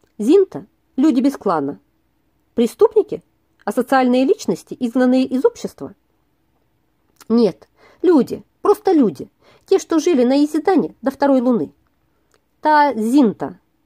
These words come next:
Это значит "древние люди" на нашем древнейшем языке.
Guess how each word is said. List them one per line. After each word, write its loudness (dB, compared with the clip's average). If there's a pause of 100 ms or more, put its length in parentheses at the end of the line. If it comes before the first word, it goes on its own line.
(540)
Это 0
значит -4
"древние 2
люди" -8
на -4
нашем -6
древнейшем -6
языке. -10